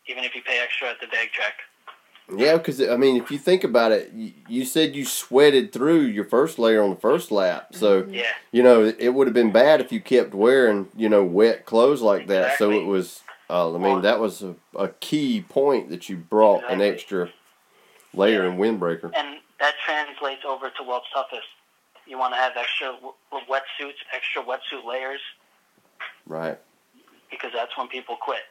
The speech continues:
Speaker 1: They get cold, they get uncomfortable, that's when they quit. So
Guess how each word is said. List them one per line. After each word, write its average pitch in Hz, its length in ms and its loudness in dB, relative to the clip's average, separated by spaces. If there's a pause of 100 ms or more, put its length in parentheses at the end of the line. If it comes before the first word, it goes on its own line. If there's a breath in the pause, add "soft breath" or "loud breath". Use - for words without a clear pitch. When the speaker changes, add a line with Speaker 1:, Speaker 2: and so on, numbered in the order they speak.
(120)
Speaker 1:
They 123 120 -8
get 123 160 -6
cold, 131 360 -6 (220)
they 131 100 -10
get 123 120 -6
uncomfortable, 135 680 -6 (180)
that's - 200 -14
when 131 80 -20
they - 160 -20
quit. - 180 -12 (580)
So 98 160 -8